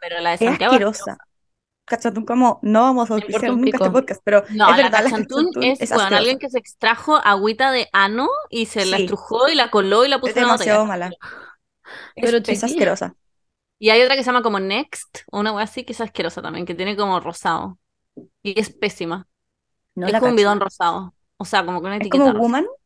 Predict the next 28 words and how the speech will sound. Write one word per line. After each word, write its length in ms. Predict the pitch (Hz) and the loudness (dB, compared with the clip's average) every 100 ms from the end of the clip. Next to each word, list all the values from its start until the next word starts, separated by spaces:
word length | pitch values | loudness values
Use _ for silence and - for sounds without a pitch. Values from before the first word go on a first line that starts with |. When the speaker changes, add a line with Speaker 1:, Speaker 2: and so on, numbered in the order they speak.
| _ | _
Speaker 2:
¿Woman? 320 | 214 247 339 466 _ _ _ _ | -8 -4 -4 -6 _ _ _ _
Speaker 1:
Puede 160 | 254 262 | -4 -2
Speaker 2:
Uno 140 | 247 269 | 0 0
Speaker 1:
ser, 60 | |
Speaker 2:
que 60 | 269 | 0
Speaker 1:
no 80 | 214 | -4
Speaker 2:
tiene 140 | 254 | -2
Speaker 1:
sé, 60 | 285 | 0
Speaker 2:
como 180 | 220 220 | 2 4
Speaker 1:
algo 180 | 254 | 4
Speaker 2:
Woman. 80 | 277 | 2
Speaker 1:
con 80 | 262 - | 0 -6
rosado, 520 | 240 196 175 185 180 | -4 0 0 -2 -10
no 100 | 208 | -6
me 40 | 214 | -4
acuerdo. 340 | 208 190 202 - _ _ _ _ _ 208 | -4 -8 -10 -16 _ _ _ _ _ -2
Speaker 2:
Ah, 80 | 208 | 2
Speaker 1:
Mala. 200 | 202 247 | 2 0
Speaker 2:
sí 100 | 226 | -4
me 60 | 214 | -6
acuerdo. 560 | 190 190 214 196 175 _ _ _ _ - | -6 -6 -6 -8 -8 _ _ _ _ -2
Speaker 1:
Vital, 560 | 208 214 254 - 196 | 0 4 4 4 2
Speaker 3:
Eh, 40 | 202 | 2
Speaker 2:
Ese 140 | 190 | 4
ya 20 | |
no 80 | 190 | 6
Speaker 1:
normal. 100 | 190 | 4
Speaker 2:
existe. 500 | 175 165 214 - - | 2 0 -4 -10 -18